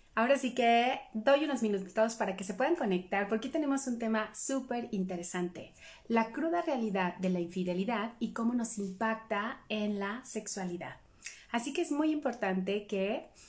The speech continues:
podamos tener esas asociaciones y podamos identificar qué sucede con la infidelidad. Bienvenido,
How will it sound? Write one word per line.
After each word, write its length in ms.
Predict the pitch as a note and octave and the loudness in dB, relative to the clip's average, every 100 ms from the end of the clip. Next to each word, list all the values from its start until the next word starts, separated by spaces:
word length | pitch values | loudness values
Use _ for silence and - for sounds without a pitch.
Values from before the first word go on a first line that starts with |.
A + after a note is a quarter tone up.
| - - - | -20 -20 -2
podamos 400 | B3+ C4 D4 F4+ | 2 2 2 -2
tener 220 | A#3 G#3+ | -2 0
esas 260 | A3+ A#3+ A#3 | 0 -2 -6
asociaciones 960 | G#3+ F#3 - F#3 - A3+ F#3+ F#3 F#3 A#3 | -6 -4 -6 -4 0 2 2 0 -2 -2
y 40 | |
podamos 300 | B3 C4+ E4+ | 0 0 2
identificar 640 | E4+ A#3 A3 A3 B3+ C4 C4+ | 2 2 2 0 0 -2 -2
qué 100 | D#4 | -2
sucede 720 | E4+ E4+ - B3+ G3 F3+ F#3 | 0 -2 -2 2 2 0 -2
con 140 | G3+ | -2
la 60 | F#3+ | 0
infidelidad. 540 | F#3 F#3 F3 F3 E3 | 2 2 2 2 0
Bienvenido, 640 | F#3+ G3+ G3 A3 B3 A#3+ | 0 0 2 2 2 2